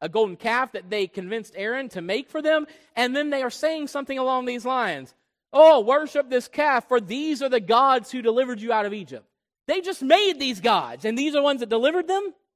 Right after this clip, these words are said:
How foolish. Yeah, that's exa-, exactly what they did. But remember what Moses did. And I believe God ordained this to be for this very purpose.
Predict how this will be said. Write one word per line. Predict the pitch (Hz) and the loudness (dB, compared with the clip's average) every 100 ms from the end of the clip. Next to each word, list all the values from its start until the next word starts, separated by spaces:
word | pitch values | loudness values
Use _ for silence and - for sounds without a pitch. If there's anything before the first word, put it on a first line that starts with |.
| _ _ _ _ _ _ _ _ 226 | _ _ _ _ _ _ _ _ -4
How | 196 | -4
foolish. | - 359 156 - - - _ _ _ _ _ _ _ _ _ | -2 -2 -2 -8 -20 -20 _ _ _ _ _ _ _ _ _
Yeah, | 214 190 | -8 -6
that's | 180 - | -8 -10
exa-, | 165 143 | -10 -8
exactly | 151 147 139 147 | -8 -8 -8 -10
what | 143 | -8
they | 220 | -4
did. | 285 131 _ _ | -4 -4 _ _
But | 254 269 | -4 -2
remember | 277 381 415 | -2 -2 2
what | 349 | 2
Moses | 277 359 359 226 - | 2 2 0 -4 -8
did. | 147 98 _ - | -10 -12 _ -10
And | 220 | -2
I | 330 | 0
believe | 349 277 175 | 0 -4 2
God | 294 294 - _ _ _ _ _ _ - | 4 4 2 _ _ _ _ _ _ -2
ordained | 294 294 262 156 - 392 370 349 | 6 6 6 -2 0 2 2 2
this | 320 - | 2 -2
to | 294 | -4
be | 294 302 | -4 -4
for | 269 | -2
this | 247 196 | -2 -2
very | 190 269 269 | -2 -2 -2
purpose. | 254 254 247 208 - | 0 -2 0 -4 -6